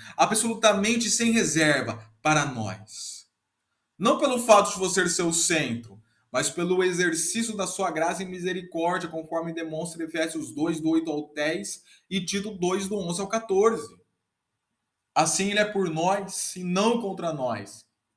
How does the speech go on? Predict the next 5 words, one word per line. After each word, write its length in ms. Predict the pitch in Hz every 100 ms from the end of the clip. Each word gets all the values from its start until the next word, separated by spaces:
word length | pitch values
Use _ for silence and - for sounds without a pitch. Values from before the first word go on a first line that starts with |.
| _ _ _ _ _ -
Porém, 320 | 143 151 165
isto 380 | 190 - 117 - - -
não 140 | 143 175
aprende, 920 | 165 - 170 196 196 - 160 117 - - _ _ _ _
isto 1080 | 131 160 156 196 185 185 175 160 147 -